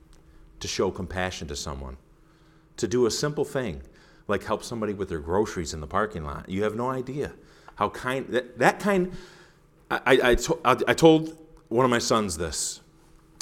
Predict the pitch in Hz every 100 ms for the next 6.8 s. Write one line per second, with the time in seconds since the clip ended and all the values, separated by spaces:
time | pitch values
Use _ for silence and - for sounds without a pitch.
0 | - 107 104 117 131 117 104 - 110 117
1 | 110 117 - - - _ 101 98 90 87
2 | 92 90 87 - 90 85 78 - - _
3 | - 110 135 127 113 117 110 - 117 117
4 | 92 87 80 - - - _ _ _ -
5 | 87 80 71 71 - _ _ _ _ _
6 | - 95 - 90 92 156 202